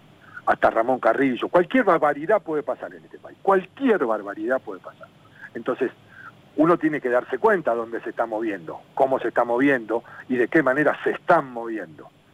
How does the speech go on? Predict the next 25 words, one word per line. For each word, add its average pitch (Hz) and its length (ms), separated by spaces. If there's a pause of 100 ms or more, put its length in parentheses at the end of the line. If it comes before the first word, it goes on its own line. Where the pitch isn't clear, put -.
(220)
porque 110 240
forma 135 300
parte 127 380
de 92 120
todo 98 220
este - 160
movimiento. 82 580
Pero 95 180
la 101 140
realidad 107 420
es 117 100
que, 87 180 (640)
eh, - 240 (800)
es 127 80
muy 160 240
difícil. - 520 (240)
El - 100
fútbol, 175 460 (560)
el 123 100
fútbol 190 280
necesita 165 500
en 127 140
serio 180 240
una 123 160
revisión 117 600